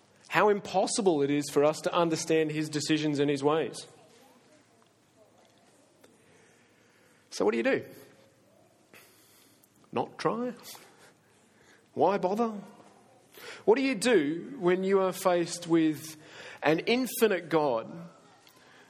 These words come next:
that's kinda like staring up into the cosmos, staring up into the night sky that just goes on and on and on and on?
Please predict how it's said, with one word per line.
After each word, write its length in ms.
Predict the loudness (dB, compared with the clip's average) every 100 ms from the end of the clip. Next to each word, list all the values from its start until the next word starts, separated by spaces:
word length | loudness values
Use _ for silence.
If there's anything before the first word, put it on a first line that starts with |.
| -2
that's 200 | -2 0
kinda 260 | 0 2
like 260 | 2 2 -2
staring 560 | -6 4 4 6 2
up 320 | 2 0 -2 -6 0
into 760 | 2 0 0 2 2 0 -4 -10 -10 -8 -6 -6 -8 -12 -18 -18 -20 -18
the 160 | -2 -2
cosmos, 640 | 0 -2 -2 -4 -4 -8 -12 -16 -20 -20 -20 -20 -20 -20 -20 -14
staring 480 | -6 2 4 6 4
up 180 | 0 0
into 140 | 0
the 120 | 2 2
night 260 | 2 0
sky 400 | -2 0 2 2
that 180 | 0 -2
just 280 | -2 -2 2
goes 280 | 2 2 0
on 380 | 0 2 0 -2
and 320 | -2 -2 -2
on 380 | 0 0 0 -2 -2
and 240 | -2 -2 -2
on 380 | -2 0 -2 -4
and 320 | -4 -4 -4 -2
on? 560 | 0 0 -2 -4 -6